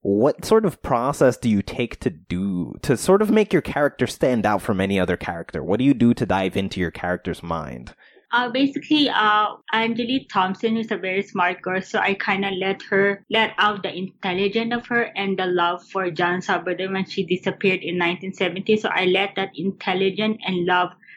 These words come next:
Speaker 2: come out of her. So I think that makes the, the, the story more interesting. I just let the character's feelings out.
Speaker 1: So you let
Speaker 2: And
Speaker 1: the character
Speaker 2: so I
Speaker 1: sort of speak for themselves. You try not to guide the character, but rather just do whatever you feel the character would feel.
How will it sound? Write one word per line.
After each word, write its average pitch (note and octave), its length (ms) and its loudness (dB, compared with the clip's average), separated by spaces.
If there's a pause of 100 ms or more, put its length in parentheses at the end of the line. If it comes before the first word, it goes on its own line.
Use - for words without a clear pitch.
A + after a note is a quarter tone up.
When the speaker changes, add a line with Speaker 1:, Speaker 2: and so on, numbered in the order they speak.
(120)
Speaker 2:
come F3+ 260 0
out F#3 280 -2
of G3+ 80 -8
her. A#3 160 -2
So G#3+ 180 -6
I F3+ 180 -2
think G#3+ 180 -6
that F#3 180 -4
makes F3+ 220 -4
the, F3+ 280 -4 (140)
the, F3+ 360 -2 (200)
the F3+ 160 -2
story F3+ 360 2
more F3 200 0
interesting. E3 640 0
I D#3+ 100 -2
just E3+ 240 -4
let F3+ 260 -2
the E3 80 0
character's F3 600 -2
feelings E3+ 420 -4 (480)
out. - 220 0 (840)
Speaker 1:
So - 180 2
you D#3 60 6
let G3+ 80 8
Speaker 2:
And F3+ 80 4
Speaker 1:
the - 40 4
character D#3+ 380 2
Speaker 2:
so - 20 2
I - 40 -6
Speaker 1:
sort C3+ 160 6
of A2 80 2
speak - 220 0
for - 140 0
themselves. F#2 560 0
You F#2+ 80 -2
try B2 240 0
not A#2+ 220 -2
to A2+ 80 -4
guide G2 340 -2
the F2+ 60 -4
character, A2 440 -2
but E2 140 -2
rather F2+ 320 2
just F2 240 -6
do G#2+ 120 2
whatever F2+ 300 0
you F2 200 -4
feel A2 180 0
the F2+ 80 -8
character F2+ 400 -4
would - 160 -6
feel. - 400 -10